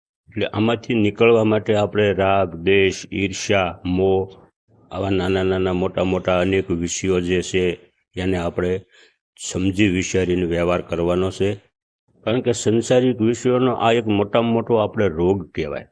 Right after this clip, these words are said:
આ રોગ મટાડવા માટે આપણે સદગુરુનું શરણ લેવું પડશે. એ આપને જ્ઞાનરૂપી ટીકડી દવા આપશે, જેનાથી આપણેથી આ રોગમાંથી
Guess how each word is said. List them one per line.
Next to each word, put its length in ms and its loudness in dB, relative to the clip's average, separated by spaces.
આ 220 0
રોગ 320 2
મટાડવા 500 2
માટે 400 0
આપણે 280 -2
સદગુરુનું 680 -2
શરણ 460 0
લેવું 240 0
પડશે. 540 -4
એ 160 0
આપને 380 -2
જ્ઞાનરૂપી 760 -2
ટીકડી 420 -4
દવા 400 2
આપશે, 420 -2
જેનાથી 680 -2
આપણેથી 580 -4
આ 120 -4
રોગમાંથી 800 -2